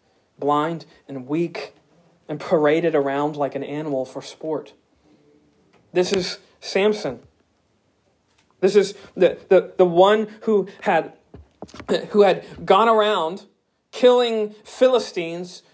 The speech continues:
with the jaw of a donkey, was now reduced to the function of a donkey by the Philistines themselves. This is what pride does. You see, the, the whole story of Samson's life to me is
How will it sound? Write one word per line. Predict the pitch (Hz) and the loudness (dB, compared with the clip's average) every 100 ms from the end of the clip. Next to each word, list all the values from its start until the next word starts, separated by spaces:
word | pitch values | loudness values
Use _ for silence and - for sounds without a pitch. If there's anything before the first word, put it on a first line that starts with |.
| - | -12
with | 175 | -8
the | 175 | -6
jaw | 156 185 190 196 202 | -4 -2 0 2 0
of | 170 | -2
a | 165 | -2
donkey, | 175 196 190 151 | -2 -4 -6 -6
was | 151 156 | -6 -2
now | 185 214 | 0 2
reduced | 190 175 190 226 180 - - - - | 2 0 0 0 0 -4 -12 -14 -4
to | 233 208 196 - | 2 2 0 -2
the | 185 | -2
function | - 226 247 247 185 156 - 165 | 2 2 2 -2 -4 -6 -10 -6
of | 156 | -4
a | |
donkey | 151 143 139 156 | -2 -2 -4 -8
by | 143 147 147 151 | -2 -2 0 -4
the | 143 | -4
Philistines | 175 165 - 160 147 | -4 -6 -6 -14 -12
themselves. | 151 - - - - _ _ _ _ _ _ _ _ _ _ _ _ _ _ - | -10 -6 -6 -6 -16 _ _ _ _ _ _ _ _ _ _ _ _ _ _ -14
This | - | -12
is | 175 | -4
what | 160 - | -4 -4
pride | - 170 175 151 - _ 139 | -4 -4 -4 -8 -18 _ -10
does. | 135 123 - - _ - | -10 -10 -18 -20 _ -12
You | |
see, | 165 175 - - - | -4 -4 -6 -12 0
the, | 170 - - | 0 0 0
the | 170 | 0
whole | - 208 226 254 254 | 4 8 10 8 6
story | - - 214 196 | -2 0 2 2
of | 185 | -4
Samson's | 190 170 165 147 151 | -8 -12 -14 -16 -12
life | 135 131 | -12 -12
to | - | -20
me | 135 135 _ _ _ _ _ _ - | -20 -20 _ _ _ _ _ _ -10
is | 175 156 | -8 -8